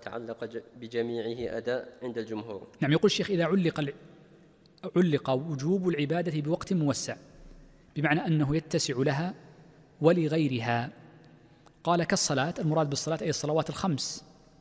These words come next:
Speaker 2: والجمعة كذلك، فإن لهما وقتا موسعا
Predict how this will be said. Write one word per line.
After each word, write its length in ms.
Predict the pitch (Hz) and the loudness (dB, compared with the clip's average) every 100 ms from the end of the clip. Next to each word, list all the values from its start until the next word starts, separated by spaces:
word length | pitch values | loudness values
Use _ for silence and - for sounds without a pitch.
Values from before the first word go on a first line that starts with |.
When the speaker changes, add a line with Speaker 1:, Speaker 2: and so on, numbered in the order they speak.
| - - _ _ - | -20 -20 _ _ -2
Speaker 2:
والجمعة 1000 | 139 139 139 - - 160 131 170 143 117 | 2 4 4 0 -6 -2 2 4 6 6
كذلك، 340 | 131 131 117 | 4 0 0
فإن 260 | - 226 151 | -2 0 2
لهما 320 | 147 135 139 | 2 2 2
وقتا 340 | 131 151 - 170 | 2 0 0 0
موسعا 600 | 143 143 - - 110 | 4 4 2 -2 -4